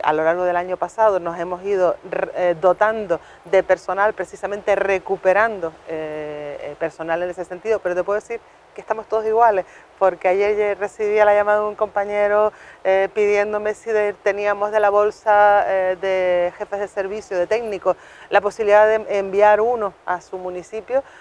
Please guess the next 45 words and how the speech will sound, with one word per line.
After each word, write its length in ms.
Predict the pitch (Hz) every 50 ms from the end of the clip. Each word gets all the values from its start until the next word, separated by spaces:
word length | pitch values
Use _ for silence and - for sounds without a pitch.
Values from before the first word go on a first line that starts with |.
| - _ _
y 100 | - 196
le 80 | 190 190
dije, 180 | 180 196 185 180
"Mira, 240 | 208 214 214 202
es 100 | 185 185
que 80 | - -
estamos 300 | - 220 208 214 214 214
igual, 280 | 202 190 208 220 214 208
los 120 | 185 -
cinco 260 | - 214 190 - 208
nuestros 300 | 202 208 202 - 208 185
se 80 | - 202
nos, 320 | 190 190 190 185 175 175
se 240 | - 135 185 180 180
les 180 | 180 180 175 175
dieron 240 | 196 196 202 214
una 140 | 214 214 214
oferta 320 | 202 - - 208 202 - 202
mejor, 260 | 202 196 208 214 208
se 120 | - 202
fueron 320 | - - 214 214 214 226 220
y 20 |
estamos 340 | 208 - 202 196 202 202 196
ahora 320 | 202 196 196 196 208 226 - - - - - -
buscando 560 | - 185 - - 214 208 202 202 196 196 196
en 100 | 190 190
otras 300 | 185 185 - 180 180 170
bolsas". 380 | 156 151 139 - - 165 156 - - _
Mm, 280 | - 175 170 170 175 170
es 120 | - 196 202
un 120 | 220 226
problema 500 | - 233 226 220 226 226 240 240 269 294 - - - - - - - _ _
que 840 | _ - 196 190 180 175 175 170 170 170 170 165 165 165 160 156 156 - -
generó, 380 | 185 175 165 165 185 226 269 - _ _ -
eh, 300 | - 165 165 165 160 160
precisamente 1000 | - 160 165 165 165 175 170 165 165 165 180 175 - 190 196 196 202 202 196 196
la 240 | 180 190 185 180 175
decisión 680 | 165 180 170 - - 185 - - - 196 190 196 208
del 140 | 202 196 175
Estado, 600 | 180 - _ _ 202 196 196 196 214 247 285 320 - - - - - - _ _ 165
del 200 | 165 170 156 147
Ministerio 460 | 156 156 151 - - - 160 165 170
de 80 | 180
Hacienda, 680 | 185 185 - - - 196 196 208 214 220 240 247 254 240
de 200 | 208 196 185